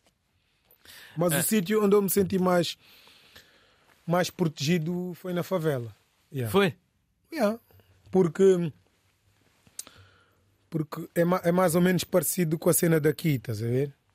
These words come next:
Speaker 1: Tu se tens uma banca dentro do teu bairro, estás a ver? Tu, tudo o que tu queres, menos queres, é que a polícia vá ao bairro. Né?
Speaker 2: Exato.
Speaker 1: Porque tu tá, estás ali a faturar, a faturar, a faturar, é a mesma coisa. Lá, se alguém rouba um turista,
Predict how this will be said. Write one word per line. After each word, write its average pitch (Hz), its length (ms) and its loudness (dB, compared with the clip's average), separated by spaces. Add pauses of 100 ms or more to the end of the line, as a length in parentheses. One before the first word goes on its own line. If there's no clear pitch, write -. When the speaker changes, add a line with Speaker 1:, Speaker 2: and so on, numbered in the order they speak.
(760)
Speaker 1:
Tu 170 120 0
se - 100 -4
tens 170 280 0
uma 170 240 2
banca 139 400 -2
dentro 135 340 -2
do 131 100 -10
teu 151 180 2
bairro, 139 400 -2 (760)
estás 123 200 -10
a - 20 -2
ver? 131 140 -2 (100)
Tu, - 120 -12 (120)
tudo 190 240 -2
o - 20 -8
que - 80 -10
tu 175 180 -6
queres, 156 440 -2
menos 160 320 0
queres, 165 400 -2 (460)
é 160 100 -2
que 175 100 -2
a - 20 -2
polícia 175 460 -2
vá 170 140 -2
ao 185 100 -2
bairro. 185 340 -6 (720)
Né? 143 160 -4
Speaker 2:
Exato. 123 300 -4
Speaker 1:
Porque 135 160 -10
tu 147 100 -14
tá, - 220 -20
estás 139 260 -4
ali 143 180 2
a 135 60 0
faturar, 143 520 -2
a 131 40 -4
faturar, 147 480 -2
a 135 40 -6
faturar, 147 360 -8
é 156 120 -2
a 160 40 -2
mesma 165 260 -4
coisa. 139 360 -4 (520)
Lá, 170 200 2
se - 160 -6
alguém 156 260 0
rouba 156 280 2
um 156 180 0
turista, 156 600 -2